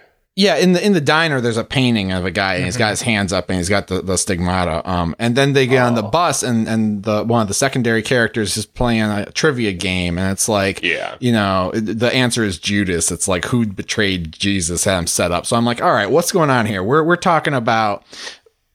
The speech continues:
Speaker 1: classic, and then, then they start introducing everybody on the bus, and for a moment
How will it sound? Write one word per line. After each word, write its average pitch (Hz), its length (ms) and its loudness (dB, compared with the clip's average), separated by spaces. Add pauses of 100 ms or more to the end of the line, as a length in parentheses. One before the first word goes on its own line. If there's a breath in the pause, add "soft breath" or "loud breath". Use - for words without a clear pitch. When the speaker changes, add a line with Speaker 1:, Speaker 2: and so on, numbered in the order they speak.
(500)
Speaker 1:
classic, 185 420 2
and 151 140 4
then, 185 280 0
then 247 380 2
they 196 100 4
start 190 300 2
introducing 175 640 2
everybody 143 320 4
on 139 140 4
the 117 80 0
bus, 120 520 2
and 143 200 2
for 139 200 4
a 131 160 2
moment 151 640 2